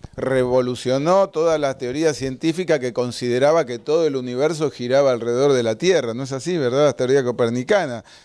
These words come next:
sino que la Tierra era un planeta más alrededor del Sol. Entonces hay un giro espectacular también en esta visión teocéntrica a través de, eh, el estudio,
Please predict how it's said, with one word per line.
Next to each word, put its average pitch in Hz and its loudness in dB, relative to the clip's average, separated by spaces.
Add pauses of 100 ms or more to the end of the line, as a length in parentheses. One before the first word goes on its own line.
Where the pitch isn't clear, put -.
sino 151 -4
que 139 -2 (100)
la 127 -2
Tierra 175 2
era 151 0
un 131 -6
planeta 135 -2
más 139 -2
alrededor 123 2
del 120 0
Sol. 143 0 (320)
Entonces 165 -4
hay 170 0
un 185 -4
giro 208 0
espectacular 160 0 (480)
también 170 -2
en 151 -4
esta 160 2
visión 175 0 (600)
teocéntrica 143 0 (500)
a 147 0
través 165 2
de, 190 0 (480)
eh, 127 -2
el 143 0
estudio, 196 0